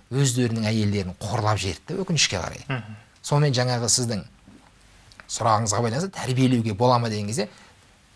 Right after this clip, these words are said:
Speaker 1: бізде жамандыққа қарай өзгерткен жігіттер жетеді біздің қоғамда. А, қиналмай тауып аласыз.
Speaker 2: Мм.
Speaker 1: Ал енді жақсылыққа қарай тәрбиелеу үшін жігіттің өзінде өнеге болу керек қой әйелге.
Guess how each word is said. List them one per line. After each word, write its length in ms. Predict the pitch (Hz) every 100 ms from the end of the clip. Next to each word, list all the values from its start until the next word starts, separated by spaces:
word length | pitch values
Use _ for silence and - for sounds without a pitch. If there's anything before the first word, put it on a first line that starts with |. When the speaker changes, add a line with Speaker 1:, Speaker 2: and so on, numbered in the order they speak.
| -
Speaker 1:
бізде 300 | 156 202 294 -
жамандыққа 600 | - 180 226 202 185 220
қарай 180 | 233 247 202
өзгерткен 400 | 170 165 196 156
жігіттер 340 | 135 - 160
жетеді 380 | 120 123 208 208
біздің 240 | 127 123
қоғамда. 360 | 113 98 90 67 - _ _ _ _ _ -
А, 120 | 151 160 - - _ -
қиналмай 360 | 226 220 175 139
тауып 260 | 139 123
аласыз. 340 | 101 87 - - - _ -
Speaker 2:
Мм. 520 | 135 131 123 120 - -
Speaker 1:
Ал 160 | 120 175
енді 340 | 220 180 110 80
жақсылыққа 640 | 151 139 - 170 - 240 285
қарай 140 | 269 220
тәрбиелеу 540 | 180 165 156 139 120
үшін 300 | 117 202 220 - - _ _ _ -
жігіттің 680 | - 131 135 - - 165 113
өзінде 500 | 113 107 110 147 208 - - -
өнеге 400 | 101 117 131 120
болу 200 | 110 110 98
керек 140 | 98
қой 100 | 151 160
әйелге. 320 | 82 82 -